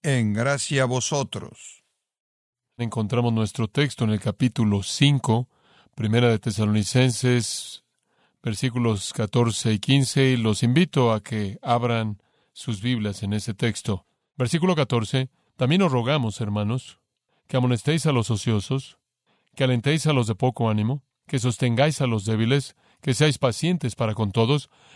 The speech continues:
Speaker 2: Mirad que ninguno pague a otro mal por mal, antes seguid siempre lo bueno uno para con otros y paz con todos". Ahora, en estos dos versículos, conforme él define estos cinco grupos,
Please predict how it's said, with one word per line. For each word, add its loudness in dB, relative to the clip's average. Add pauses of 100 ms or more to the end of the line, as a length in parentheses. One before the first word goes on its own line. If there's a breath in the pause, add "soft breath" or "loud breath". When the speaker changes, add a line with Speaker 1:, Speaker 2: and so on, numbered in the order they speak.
Speaker 2:
Mirad 2
que 0
ninguno 2
pague 0
a 0
otro -2
mal 0
por -2
mal, 0 (280 soft breath)
antes -2
seguid -2
siempre -2
lo 2
bueno 2
uno 4
para 0
con 0
otros 0
y 0
paz -2
con -6
todos". -6 (520)
Ahora, 2
en 0
estos 0
dos 2
versículos, 2
conforme 0
él 0
define 2 (400)
estos 0
cinco 2
grupos, 0